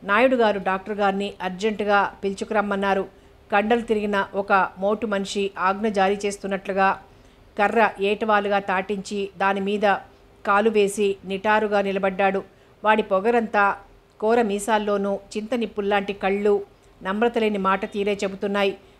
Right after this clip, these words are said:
"డాక్టర్ బాబు, సానా పనిలో ఉన్నారా కొండ? ఎసులుబాటైనాక వస్తారు, నువ్వెళ్ళు" మర్యాదగానే చెప్పింది సీతమ్మ. "నువ్వేనేటి సమాధానం చెప్పేది? లోనకెళ్ళి డాక్టర్ గారితో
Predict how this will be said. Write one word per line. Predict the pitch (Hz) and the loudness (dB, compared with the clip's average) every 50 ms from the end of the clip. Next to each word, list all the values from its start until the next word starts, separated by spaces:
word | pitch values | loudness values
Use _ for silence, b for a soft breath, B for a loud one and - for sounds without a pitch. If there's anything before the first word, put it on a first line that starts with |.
| b b - | b b -2
"డాక్టర్ | - 202 214 214 - 247 233 | 0 0 0 0 -2 0 2
బాబు, | 233 214 202 196 202 202 196 202 | 4 4 4 4 2 0 0 -2
సానా | - - 196 196 208 233 | -2 0 0 2 2 0
పనిలో | 226 233 214 196 202 208 220 220 | 0 0 0 0 2 2 0 0
ఉన్నారా | 214 202 202 196 190 196 190 196 196 | 0 2 0 0 2 2 2 2 2
కొండ? | 196 - 202 190 190 202 208 196 185 180 b b b b b b b _ _ _ _ _ _ _ _ _ - - | 0 0 -2 0 2 2 2 2 2 0 b b b b b b b _ _ _ _ _ _ _ _ _ -8 -6
ఎసులుబాటైనాక | 202 202 - 247 240 247 240 226 233 214 202 202 202 202 196 214 | -6 -4 0 2 4 4 4 4 2 0 0 0 -2 -2 2 2
వస్తారు, | 202 190 190 202 196 - - 226 214 202 196 - 202 | 2 4 4 0 -2 0 2 2 2 2 2 -2 -4
నువ్వెళ్ళు" | 202 196 208 202 208 214 208 196 - - - | -4 -2 -2 -2 2 2 2 0 0 -8 -10
మర్యాదగానే | 175 185 196 208 220 220 208 214 202 196 202 196 | -4 -4 0 2 2 2 2 2 0 0 0 0
చెప్పింది | 196 214 196 202 208 196 196 202 202 | -4 -6 -6 -4 -6 -4 -4 -4 -4
సీతమ్మ. | 196 - 196 196 196 202 196 196 202 196 - - - _ _ _ _ _ - | -4 -4 -4 -2 0 0 0 2 2 0 0 -2 -12 _ _ _ _ _ -4
"నువ్వేనేటి | 202 214 214 262 254 233 220 220 214 220 202 | -4 2 4 6 6 6 4 0 -2 -4 -6
సమాధానం | 190 202 190 196 208 208 214 214 208 208 208 202 | -2 -2 -2 0 0 -2 0 -2 -4 -2 -6 -6
చెప్పేది? | 185 - - 208 196 202 196 185 B B B B B B - | -6 -4 -6 -6 -2 -2 -2 -4 B B B B B B 0
లోనకెళ్ళి | 180 202 226 247 233 233 233 208 208 208 208 202 202 - | 4 4 4 4 2 0 0 -2 0 0 0 0 -2 -2
డాక్టర్ | 175 196 196 196 214 214 | 0 0 0 0 -2 -2
గారితో | 220 220 214 208 202 214 208 202 | 2 2 2 2 0 -2 -2 -2